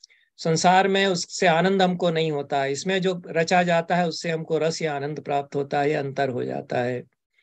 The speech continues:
और दर्शक जो देखी हुई दुनिया है उसी को दोबारा देखते हैं, फिर से देखते हैं।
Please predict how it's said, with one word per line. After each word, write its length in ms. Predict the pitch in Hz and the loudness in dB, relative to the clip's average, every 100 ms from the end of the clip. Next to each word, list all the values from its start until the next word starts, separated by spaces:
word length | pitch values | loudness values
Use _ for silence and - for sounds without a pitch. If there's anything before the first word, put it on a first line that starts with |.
| _ _ _ _ _ - | _ _ _ _ _ 4
और 240 | 151 156 | 4 4
दर्शक 400 | 170 170 - 202 | 4 4 8 6
जो 240 | 190 175 | 6 4
देखी 460 | 160 165 170 - 214 | 6 6 4 4 6
हुई 120 | 208 | 8
दुनिया 320 | 175 180 190 | 6 6 6
है 80 | 196 | 4
उसी 220 | 175 196 | 2 0
को 120 | 190 180 | 2 2
दोबारा 440 | 160 170 180 180 | 4 4 6 4
देखते 360 | 151 147 - 139 | 2 0 -2 -10
हैं, 100 | 135 | -4
फिर 140 | 175 | -4
से 160 | 175 180 | 0 0
देखते 360 | 147 147 143 | 2 0 -2
हैं। 240 | 131 127 | -10 -10